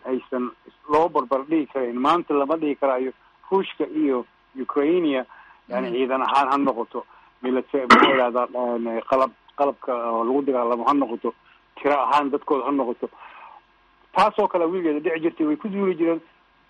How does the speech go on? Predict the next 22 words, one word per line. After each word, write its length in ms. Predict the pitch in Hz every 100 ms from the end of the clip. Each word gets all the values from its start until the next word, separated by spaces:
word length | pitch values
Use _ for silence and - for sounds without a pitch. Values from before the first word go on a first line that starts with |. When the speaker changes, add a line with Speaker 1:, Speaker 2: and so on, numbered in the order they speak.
| -
Speaker 1:
Isla 220 | - 180
markii 260 | 208 220 185
marka 200 | 175 185
waxaa 320 | 175 160 131
abuurmi 380 | 127 156 160 139
jiray 340 | 113 123 120 113
waxyaabahan 720 | 110 - 120 120 127 127 127
gaashaanbuuradan 920 | 107 117 - 117 113 117 135 139 135 131 _ _ _ _
ama 180 | 120 117
allianceskaas 720 | 127 143 139 - 135 131 120 120
ayaa 200 | 127 123
abuurmi 320 | 123 147 143
jiray. 280 | 127 139 143 - - - -
Hadda 200 | 180 180
tii 400 | 180 - 233 233 180
way 160 | 185 175
ka 140 | 214
muuqataa, 440 | 208 156 120 - 127
waayo 480 | 147 160 151 139 - _ _ _ _ _
already 420 | 143 143 170 170 151
waxaa 340 | 147 139 120
abuurmay 420 | 120 123 127 160